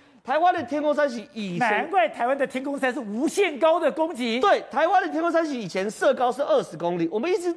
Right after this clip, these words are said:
Speaker 1: 希望可以提高。可是呢，我们在去年的时候莫名其妙突破进度，变成一百公里的射高，一百公里出大气层哦。之前台湾一直没办法突破，原因就是你只要一出大气层，就会受到宇宙，宇宙射线的干扰，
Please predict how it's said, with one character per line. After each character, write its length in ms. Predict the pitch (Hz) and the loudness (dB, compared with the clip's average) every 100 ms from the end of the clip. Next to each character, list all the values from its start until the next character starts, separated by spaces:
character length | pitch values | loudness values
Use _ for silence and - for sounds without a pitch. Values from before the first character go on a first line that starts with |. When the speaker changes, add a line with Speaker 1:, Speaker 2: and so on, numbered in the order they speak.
| - | -6
Speaker 1:
希 160 | - | -2
望 80 | 320 | 0
可 100 | 233 | 0
以 60 | 180 | -2
提 260 | - 170 | -6 -10
高。 300 | 175 190 170 - - _ | -2 0 0 -4 -20 _
可 80 | 262 | 0
是 140 | 392 | 2
呢， 80 | 359 | 4
我 160 | 220 | 2
们 80 | 196 | 0
在 140 | 269 349 | -2 -4
去 260 | - 381 | -2 -2
年 100 | 302 196 | 0 0
的 40 | |
时 80 | 220 | 0
候 80 | 240 | 0
莫 200 | 359 294 | 0 0
名 120 | 214 | 0
其 80 | 202 | -2
妙 100 | 220 | -4
突 140 | 175 | -2
破 180 | 190 190 | -2 -2
进 200 | 202 185 | -4 -4
度， 160 | 190 - - | -4 -4 -10
变 140 | - 339 | -2 2
成 180 | 226 214 | 2 0
一 100 | 349 | -6
百 300 | 349 - 175 | -4 -4 -4
公 280 | 147 214 233 | -2 -4 -4
里 100 | 208 | -6
的 100 | 147 | -8
射 200 | 147 233 | -2 -2
高， 200 | 185 185 - - | 0 -2 -4 -10
一 80 | 381 | 0
百 100 | 392 | 2
公 140 | 302 302 | 4 2
里 40 | |
出 180 | 202 285 | 2 -2
大 160 | 294 226 | 0 -2
气 140 | 214 | -2
层 200 | 170 147 | -4 -2
哦。 140 | 151 147 - _ | -2 -4 -14 _
之 160 | 381 392 | -2 2
前 180 | 320 | 2
台 140 | 233 220 | 2 2
湾 120 | 302 | 2
一 60 | 277 | 0
直 140 | 294 | 0
没 120 | 226 | 0
办 200 | 240 240 | 2 0
法 60 | 165 - | -2 -8
突 100 | 190 | -2
破， 160 | 233 220 | 2 2
原 100 | 190 | 0
因 60 | |
就 80 | 214 | -2
是 200 | 202 220 - - | 0 -2 -2 -4
你 140 | 330 | -2
只 40 | 381 | 2
要 140 | 302 | 0
一 80 | 349 | 0
出 200 | 330 285 | -2 -2
大 160 | 302 240 | 0 -2
气 140 | 220 | -2
层， 120 | 185 | -4
就 120 | 160 240 | 2 0
会 60 | |
受 140 | 247 247 | 2 0
到 120 | 233 | 0
宇 120 | 170 | -2
宙， 220 | 196 214 | 0 -2
宇 140 | 220 170 | -2 -2
宙 180 | 269 240 | 0 2
射 160 | 277 | 2
线 140 | 202 190 | 0 -2
的 80 | 165 | 0
干 160 | 180 | -2
扰， 120 | 180 | -2